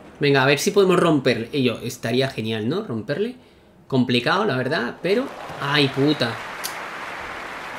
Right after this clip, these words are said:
¿Lo ves? De hecho, no me quejo. Yo de estas cosas no me quejo. Si son errores míos, estupendo. Pero cuando son errores del juego. ¿Y ese saque de mierda?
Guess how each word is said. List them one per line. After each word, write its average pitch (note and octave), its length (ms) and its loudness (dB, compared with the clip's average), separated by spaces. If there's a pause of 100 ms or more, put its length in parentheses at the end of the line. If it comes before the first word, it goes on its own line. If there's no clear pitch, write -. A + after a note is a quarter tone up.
(1000)
¿Lo B2+ 100 4
ves? F3 180 10
De F3+ 100 8
hecho, G3 160 4
no B3 80 6
me D#3+ 140 8
quejo. A3+ 280 2
Yo D#3+ 160 4
de A3 240 4
estas G#3 200 0
cosas A#3+ 260 -4
no F3+ 80 0
me F#3 120 0
quejo. A#2+ 240 -2
Si A#2 260 -6
son C#3 180 0
errores F#3 340 0
míos, A#3 280 0
estupendo. D3 380 -2
Pero G#2+ 140 -6
cuando G#2+ 260 -8
son C#3 160 -2
errores F3+ 400 -2
del C#3+ 140 2
juego. G3+ 360 -2 (3500)
¿Y B2 120 2
ese A#2+ 180 -2
saque B2+ 280 -4
de A#2+ 120 2
mierda? A#3 460 0